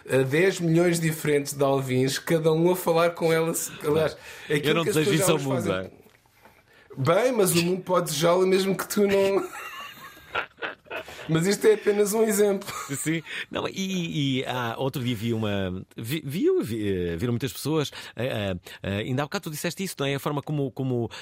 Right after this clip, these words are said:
Speaker 2: eh, tu rapidamente podes ficar a, a falar em várias línguas com o mesmo vídeo. Isso, isso, isso, isso
Speaker 1: Precisamente.
Speaker 2: isso é, isso é incrível, não é? Ah, e agora, o que é que vai ser do Wall Street Institute?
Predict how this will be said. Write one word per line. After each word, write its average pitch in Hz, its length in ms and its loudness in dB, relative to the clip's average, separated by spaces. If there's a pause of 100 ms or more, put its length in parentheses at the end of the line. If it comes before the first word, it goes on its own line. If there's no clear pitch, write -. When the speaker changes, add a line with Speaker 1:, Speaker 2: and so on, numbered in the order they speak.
(120)
Speaker 2:
eh, 107 220 -2 (160)
tu 170 160 0
rapidamente 139 480 -4
podes 143 160 -6
ficar 135 220 -6
a, 117 460 -4
a - 20 -4
falar 135 280 -4
em 135 100 -2
várias 147 300 -4
línguas 139 300 -2
com 151 100 -2
o 143 40 0
mesmo 147 260 0
vídeo. 117 400 -4 (800)
Isso, - 180 -8
isso, 113 200 -10
isso, - 200 -12
isso - 20 -10
Speaker 1:
Precisamente. 131 500 -2 (340)
Speaker 2:
isso 170 160 -4
é, - 20 -8
isso 117 160 -6
é 120 40 -2
incrível, 110 640 -4 (140)
não 101 120 -4
é? 85 180 -6 (500)
Ah, 92 480 -4
e 127 100 -8
agora, 107 260 -4 (360)
o - 40 -16
que - 100 -8
é - 20 -6
que - 60 -12
vai 147 80 -4
ser 143 180 -6
do 117 120 -6
Wall 123 80 -2
Street 110 320 -8
Institute? 78 440 -10